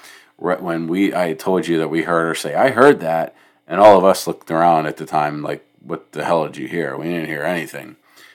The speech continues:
And so our playback of the audio when we were recording, uh, the session through audio and, and on a video. So we have a video recorder and an audio. So the video is recording with obviously video and sound, and we have it audio only.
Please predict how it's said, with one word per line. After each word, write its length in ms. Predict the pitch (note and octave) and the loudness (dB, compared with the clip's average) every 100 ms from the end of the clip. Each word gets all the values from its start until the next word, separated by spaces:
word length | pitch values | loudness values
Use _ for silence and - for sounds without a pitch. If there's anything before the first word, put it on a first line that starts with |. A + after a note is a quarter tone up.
| _ _ | _ _
And 220 | D#2 D#2 | -10 -8
so 480 | - E2 D#2+ D#2 - _ _ _ _ _ _ _ _ - | -2 2 2 0 -8 _ _ _ _ _ _ _ _ 0
our 120 | F#2 F2+ | 2 2
playback 540 | F#2+ F#2+ F2+ D#2+ E2 | 4 4 4 2 0
of 80 | D#2 | -6
the 140 | D#2+ | -2
audio 520 | D#2+ D#2 D2+ D2 D2 | 0 -2 -4 -6 -6
when 120 | D2 D2 | -8 -10
we 80 | |
were 160 | C#2+ C#2+ | -10 -10
recording, 640 | C2+ D#2 D#2 D2 C#2+ C#2+ | -12 -10 -8 -8 -10 -12
uh, 260 | - C#2 C#2 | -8 -8 -8
the 100 | C#2 | -10
session 400 | - D2 - C#2+ | -8 -8 -8 -12
through 280 | D2+ D2 D2 | -12 -8 -6
audio 480 | D2 C#2 C#2+ C#2+ C#2+ | -6 -6 -6 -8 -8
and, 400 | D2 D2 D2 D2 | -12 -14 -14 -10
and 240 | D2+ C#2+ | -10 -8
on 180 | D2+ D2+ | -10 -12
a 80 | C#2+ | -16
video. 440 | D2 D2 C#2+ - | -14 -14 -14 -16
So 120 | - | -16
we 120 | D2 D2 | -14 -14
have 120 | C#2+ | -14
a 60 | |
video 380 | C#2+ E2 F2+ E2+ | -10 -6 -4 -4
recorder 420 | D#2+ D#2 E2 D#2 | -6 -8 -10 -10
and 260 | D2 D#2+ D#2+ | -12 -14 -16
an 80 | D2+ | -14
audio. 400 | D#2 D2 C2+ C2+ | -14 -14 -16 -20
So 120 | - | -20
the 100 | D2 | -18
video 400 | C#2+ E2 E2+ E2 | -12 -8 -6 -6
is 120 | D#2+ | -10
recording 500 | D#2 D#2+ D#2 D2 D2 | -12 -12 -10 -10 -12
with 140 | D2 - | -14 -10
obviously 480 | C#2 D2+ - D2+ D2 | -10 -12 -14 -14 -14
video 340 | D2+ D2+ D2 | -14 -14 -14
and 160 | C#2+ - | -16 -6
sound, 380 | F#2 D2+ D2 _ _ _ _ - | -6 -6 -10 _ _ _ _ -4
and 240 | E2+ E2+ | -2 0
we 120 | E2 | 0
have 200 | F2 D#2 | 0 0
it 140 | D#2+ C#2 | 0 -2
audio 480 | D2 E2+ E2+ D#2 E2 | 4 4 4 0 -2
only. 320 | D#2+ D#2 | -4 -6